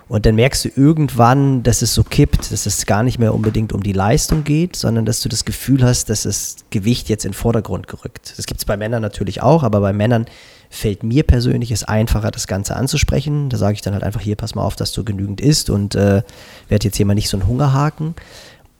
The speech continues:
Äh, bei Frauen ist es manchmal, finde ich, so ein, so ein, ja, Eingriff in die Privatsphäre, wo ich halt denke, „Wie weit geht das Coaching?“ Darf ich jetzt sagen, dass ich das Gefühl hab, dass das Thema Gewicht ein zu großes Thema wird?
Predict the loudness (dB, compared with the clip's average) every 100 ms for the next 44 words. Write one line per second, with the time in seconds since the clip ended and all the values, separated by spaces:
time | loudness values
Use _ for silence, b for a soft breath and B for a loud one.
0 | -8 0 2 4 4 6 6 4 0 -2
1 | -6 -4 0 2 0 2 0 0 0 2
2 | 0 -2 -4 -2 -2 -4 _ _ _ _
3 | _ _ -10 -2 0 0 0 0 2 2
4 | 0 2 2 2 0 0 0 0 0 -2
5 | -2 -2 0 0 0 -2 -2 -2 2 2
6 | 2 0 -2 -2 0 0 0 -4 -4 0
7 | 0 0 -2 -4 -2 -2 0 -2 -6 b
8 | b b -6 -4 -4 -8 -8 -8 -10 0
9 | 2 2 2 0 -2 _ -6 -4 -6 -10
10 | -16 _ _ -8 -6 -6 -6 -2 0 0
11 | -2 0 0 -2 -4 0 2 4 2 2
12 | 2 2 2 0 -6